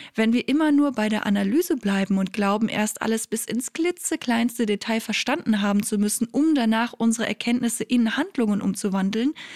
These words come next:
glaube ich nicht, dass wir wirklich weiterkommen. Ihr seht also, es geht mal wieder darum, wie genau wir etwas denken oder tun oder,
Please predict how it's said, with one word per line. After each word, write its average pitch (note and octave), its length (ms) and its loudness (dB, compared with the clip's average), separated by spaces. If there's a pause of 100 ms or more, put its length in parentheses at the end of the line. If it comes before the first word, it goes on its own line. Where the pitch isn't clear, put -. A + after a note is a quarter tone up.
(240)
glaube B3+ 320 2
ich C#4 140 -2
nicht, B3 260 0
dass A3+ 160 -4
wir G#3 160 0
wirklich A3+ 380 -2
weiterkommen. G3 640 -2 (320)
Ihr G#3 140 0
seht B3 180 0
also, A3+ 220 0
es - 160 -2
geht A#3 180 0
mal G#3 180 2
wieder G#3+ 200 0
darum, G#3 440 2 (360)
wie A#3 200 4
genau B3 300 2
wir A3 80 0
etwas G#3 300 -4
denken A#3+ 340 2
oder G#3 260 0
tun A#3 300 2
oder, G3 400 0